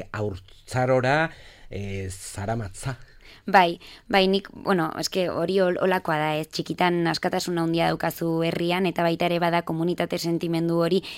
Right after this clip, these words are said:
Speaker 2: ez da soilik herrian, ba, ez, espazio segura delako, eta baita ere bertako jendea elkar ezaguna delako, eta pixkat, ez,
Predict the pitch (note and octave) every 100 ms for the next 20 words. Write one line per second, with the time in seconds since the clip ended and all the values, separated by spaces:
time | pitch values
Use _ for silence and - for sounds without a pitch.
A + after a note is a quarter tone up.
0 | - E3+ E3+ E3 F#3 F3 E3 - C#3+ E3+
1 | E3+ D#3 - - - - D#3+ D#3+ D3+ D3+
2 | D3 D3 - D#3 - D3 - D#3 E3 E3+
3 | E3+ E3+ D#3+ D#3+ D#3+ F3+ - - - D#3+
4 | - - D#3+ D#3 D#3+ E3 F3 - - -
5 | E3+ E3 E3 - E3+ E3 E3+ E3 E3 E3
6 | E3 E3 D#3+ D#3+ E3 E3 E3 E3 E3+ D#3+
7 | D#3+ D#3+ D#3+ D#3+ D#3+ G#3 G#3+ G#3 G#3 F#3+
8 | E3 E3 - E3+ E3+ F#3+